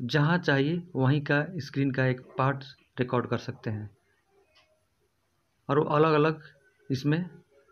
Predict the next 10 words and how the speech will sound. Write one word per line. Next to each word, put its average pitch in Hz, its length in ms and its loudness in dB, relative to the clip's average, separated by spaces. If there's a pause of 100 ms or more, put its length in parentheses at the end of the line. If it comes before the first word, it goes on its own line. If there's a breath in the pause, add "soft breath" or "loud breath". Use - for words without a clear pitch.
(1000)
एस्पेक्ट 147 340 -2
रेशियो 147 280 2
दिया 143 220 2
गया 143 180 4
है, 175 200 -4 (280)
आप 131 280 -4 (500)
अपने 143 260 2
हिसाब 143 300 0
से 147 120 -2
उसे 151 340 -4